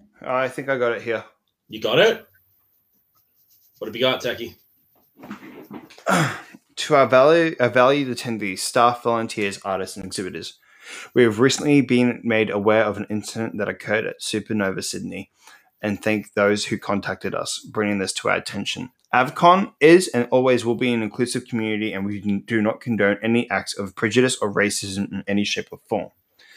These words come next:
Speaker 1: Avcon has not been a sponsor of Supernova since twenty nineteen, and we're unaware that we were still listed as a sponsor, and our logo remains up on their site.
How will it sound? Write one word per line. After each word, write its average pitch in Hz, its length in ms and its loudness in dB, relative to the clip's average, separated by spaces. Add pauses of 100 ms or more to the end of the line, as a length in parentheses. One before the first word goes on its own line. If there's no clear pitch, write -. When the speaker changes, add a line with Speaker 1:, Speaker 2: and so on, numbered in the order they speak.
(360)
Speaker 1:
Avcon 156 500 4
has 117 200 4
not 127 220 4
been 123 160 0
a 110 40 -2
sponsor 127 420 0
of 107 200 0
Supernova 113 460 -2
since 107 180 -8
twenty 113 280 -2
nineteen, 101 640 0 (380)
and 113 360 0 (400)
we're 113 300 6
unaware 117 460 6
that - 180 -4
we 110 100 -2
were 104 120 0
still 113 440 2
listed 107 400 -4
as 95 180 -6
a 95 60 -6
sponsor, 113 640 2 (220)
and 104 160 0
our 101 160 6
logo 107 400 4
remains 98 440 2 (140)
up 107 220 2
on 104 120 4
their 92 160 -2
site. - 520 0